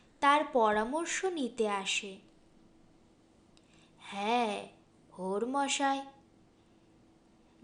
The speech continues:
গাঙ্গে কি চার করে রাখবো আজ?"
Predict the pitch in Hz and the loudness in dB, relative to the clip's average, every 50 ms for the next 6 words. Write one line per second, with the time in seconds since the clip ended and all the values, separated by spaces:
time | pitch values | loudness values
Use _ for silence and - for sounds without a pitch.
0 | 196 190 202 196 190 190 190 190 208 233 269 294 294 294 294 294 285 294 - - | -10 -6 -4 -2 0 0 -2 -2 -4 -4 -2 0 2 2 2 0 -2 -6 -10 -20
1 | - _ - _ _ - - - 302 311 311 311 302 - - - 233 196 190 202 | -20 _ -20 _ _ -14 -8 -6 -4 -2 -2 -2 -2 -2 0 0 0 2 2 2
2 | 226 262 285 - - 294 294 294 294 294 294 226 214 190 190 202 208 214 233 269 | 0 0 -2 -2 -2 -2 0 0 0 0 0 0 0 0 0 0 0 -2 0 2
3 | 277 247 202 196 190 202 226 285 294 - - | 4 4 4 4 4 2 2 0 0 -4 -12